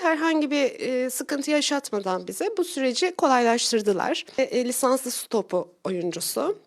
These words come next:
Büyükşehir Belediyesi'nde. E, orada da sıkıntılar yaşıyordu. E, lisansında Özgür yazıyor. İşte hocası, arkadaşları, herkes Yağız diye sesleniyor. E, Yağız da bu durumdan çok memnun değildi, şikayetçiydi. Onun rahatsız olması beni çok üzüyordu.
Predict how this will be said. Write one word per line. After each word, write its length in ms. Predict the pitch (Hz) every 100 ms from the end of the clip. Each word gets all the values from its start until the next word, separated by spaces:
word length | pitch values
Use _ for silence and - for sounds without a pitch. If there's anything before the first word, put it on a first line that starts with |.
| _
Büyükşehir 420 | 214 208 196 196
Belediyesi'nde. 840 | 185 180 180 180 180 - 175 - 403 - - - - - 247
E, 400 | 262 277 277 277
orada 300 | 330 349 349
da 100 | 339
sıkıntılar 540 | 320 - 214 196 180
yaşıyordu. 640 | 185 185 185 185 185 247 466 - _ - - -
E, 240 | 254 247
lisansında 720 | 247 277 254 254 247 233 226
Özgür 360 | 220 208 220 220
yazıyor. 500 | 269 262 277 269 277
İşte 420 | 247 - 226 - - 240
hocası, 460 | 262 226 214 214
arkadaşları, 760 | - 240 240 214 202 196 190 208
herkes 640 | 226 240 240 208 202 - - _
Yağız 360 | 233 233 247 220
diye 160 | 262
sesleniyor. 720 | 254 254 247 - 247 247 254 269 - - - -
E, 100 | - 247
Yağız 540 | 247 247 240 277 277
da 80 | 247
bu 100 | 240
durumdan 360 | 226 208 208 196
çok 480 | - 240 - - -
memnun 440 | 240 226 214 202
değildi, 500 | 226 240 220 185 208
şikayetçiydi. 920 | - - 240 214 208 208 202 185 - -
Onun 200 | 247 269
rahatsız 440 | 262 247 254 240
olması 420 | 254 269 262 262 254
beni 160 | 262
çok 260 | 254 233 220
üzüyordu. 560 | 196 196 180 170 196